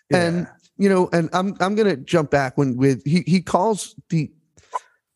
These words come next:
Speaker 1: he, he, he retired from blogging, um, because it was um, because it turned out the, he didn't like the, and I'm quoting here,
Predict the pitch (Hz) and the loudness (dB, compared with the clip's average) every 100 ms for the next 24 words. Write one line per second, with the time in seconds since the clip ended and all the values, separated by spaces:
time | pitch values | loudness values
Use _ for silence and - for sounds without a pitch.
0 | _ _ _ - 185 - - - - - | _ _ _ 0 0 0 -14 -18 -20 -20
1 | _ _ _ _ _ - 185 160 - 190 | _ _ _ _ _ 0 0 0 0 0
2 | 160 147 - 170 - 202 269 233 139 139 | 0 -8 -2 -2 0 -2 0 0 0 -4
3 | 123 110 101 101 101 113 - - _ 156 | 0 0 0 -2 -4 -8 -18 -20 _ 0
4 | 147 135 139 131 160 151 - 175 180 - | 0 0 -2 2 0 2 2 2 2 4
5 | 156 139 - _ _ _ _ - 156 147 | 2 2 -6 _ _ _ _ -2 0 2
6 | 143 147 - - 143 160 - 175 170 - | 0 0 -2 -4 -2 0 2 2 0 0
7 | 220 226 175 151 156 147 135 139 - 156 | 0 2 2 0 0 2 2 -2 -2 0
8 | 180 196 208 - 139 143 147 - 135 127 | 2 2 2 -2 -2 0 0 -2 0 2
9 | 123 - _ _ _ 143 135 - 180 165 | 0 -4 _ _ _ -2 0 2 2 2
10 | 123 117 107 110 | 2 2 0 -2